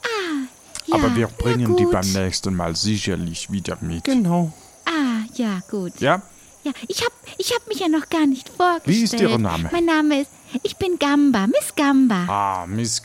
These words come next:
Speaker 2: Gamba.
Speaker 1: Sehr erfreut, Jacques.
Speaker 2: Jacques, mein Name. Sie haben
Speaker 1: Ja.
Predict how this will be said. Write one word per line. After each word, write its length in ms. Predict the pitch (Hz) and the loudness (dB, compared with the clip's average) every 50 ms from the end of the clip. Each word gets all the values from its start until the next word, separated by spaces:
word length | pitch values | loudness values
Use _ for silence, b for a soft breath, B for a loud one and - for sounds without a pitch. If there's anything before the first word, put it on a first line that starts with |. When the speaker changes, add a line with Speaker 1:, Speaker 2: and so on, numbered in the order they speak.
| - | -4
Speaker 2:
Gamba. 680 | - 117 101 101 104 110 107 101 87 87 87 87 87 - - - | -2 -2 0 0 -2 -2 -4 -4 -4 -2 -2 -2 -2 -4 -8 -6
Speaker 1:
Sehr 340 | - - 539 494 440 - 302 311 | -2 0 0 0 0 -2 -4 -6
erfreut, 420 | - - - 254 226 233 233 240 - - - | -6 -4 -4 -2 0 0 -2 -2 -4 -6 -4
Jacques. 340 | - 269 262 269 - - - | -4 -4 -4 -6 -8 -8 -4
Speaker 2:
Jacques, 360 | - 113 98 98 - - 95 101 | -2 0 0 0 -2 -6 -4 -2
mein 180 | 101 101 104 | -2 0 0
Name. 380 | 104 95 101 117 143 208 302 311 - - - - B B B B B B | 0 0 0 0 0 -2 -4 -6 -10 -20 -20 -20 B B B B B B
Sie 300 | - - 104 107 107 104 | -8 -4 -2 0 2 2
haben 360 | 101 101 - - 113 110 104 | 2 2 0 0 0 2 2
Speaker 1:
Ja. 200 | 104 90 233 233 | 2 2 0 -4